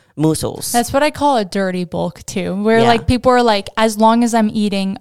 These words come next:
Speaker 2: s-, three thousand calories a day, I don't care how I get it in my system."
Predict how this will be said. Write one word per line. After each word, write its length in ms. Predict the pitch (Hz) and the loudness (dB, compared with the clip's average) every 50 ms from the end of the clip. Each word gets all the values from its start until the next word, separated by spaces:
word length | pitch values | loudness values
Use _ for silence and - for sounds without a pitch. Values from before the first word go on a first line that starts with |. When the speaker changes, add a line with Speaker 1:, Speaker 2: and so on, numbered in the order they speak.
| _ - | _ -12
Speaker 2:
s-, 200 | - - - - - - 208 - - | -12 -12 -12 -12 -16 -18 -18 -12 -6
three 200 | 202 214 220 214 | -2 -2 0 0
thousand 320 | - 190 185 190 190 196 | 0 0 0 -2 -2 -4
calories 380 | - 185 185 185 185 185 190 175 | -4 -4 -4 -4 -4 -4 -4 -4
a 60 | 190 | -4
day, 240 | 165 175 185 185 190 | -6 -6 -6 -6 -4
I 60 | 208 | -2
don't 140 | 196 202 202 | 0 0 0
care 180 | 190 - 196 190 | 0 -2 -4 -6
how 240 | - - 202 190 196 | -6 -4 -2 -2 0
I 80 | 190 | -2
get 220 | 190 - 202 185 185 | -2 -4 -6 -8 -8
it 100 | 185 180 | -8 -8
in 100 | 185 180 | -8 -8
my 120 | 175 175 | -8 -8
system." 560 | - - 202 180 - - 240 254 269 285 277 | -10 -12 -12 -12 -6 -2 0 0 0 0 -2